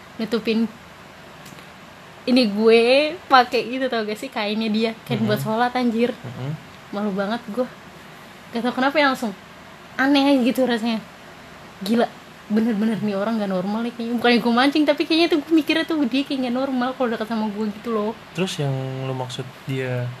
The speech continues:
Speaker 2: ada maksud terselubung tuh apa?
Speaker 1: Ya iya, maksudnya pas gue lagi pu-, ah, lagi dianterin pulang nih sama dia, terus kan kita sempat beli jus dulu ya di jalan.
Speaker 2: Hmm.
Speaker 1: Gue cek H P-nya.
Speaker 2: Hmm.
Speaker 1: Karena kan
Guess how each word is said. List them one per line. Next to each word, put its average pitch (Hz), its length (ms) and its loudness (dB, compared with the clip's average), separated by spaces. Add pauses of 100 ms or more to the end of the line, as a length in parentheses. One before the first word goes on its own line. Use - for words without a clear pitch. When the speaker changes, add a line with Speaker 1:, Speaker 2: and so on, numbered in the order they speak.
(200)
Speaker 2:
ada 123 400 -6
maksud 123 240 -8
terselubung 127 560 -8
tuh 180 160 -4
apa? 120 160 -10 (560)
Speaker 1:
Ya 233 160 -2
iya, 233 400 0
maksudnya 240 560 -6 (560)
pas 233 160 0
gue 214 240 -2
lagi 208 240 2
pu-, 175 240 -12
ah, 233 160 4 (160)
lagi 208 160 0
dianterin 196 480 -4
pulang 196 240 -4
nih 202 80 -10
sama 202 160 -6
dia, 185 240 -8
terus 214 160 -16
kan 247 160 -8
kita 247 160 -10
sempat 220 320 -6
beli 196 160 -2
jus 180 240 -6
dulu 190 160 -6
ya 202 160 -6
di 190 80 -4
jalan. 180 320 -4 (800)
Speaker 2:
Hmm. 120 80 -8
Speaker 1:
Gue 240 80 0
cek 254 160 -2
H 269 160 -4
P-nya. 285 640 0 (480)
Speaker 2:
Hmm. 127 480 -10 (520)
Speaker 1:
Karena 240 240 -2
kan 294 80 -2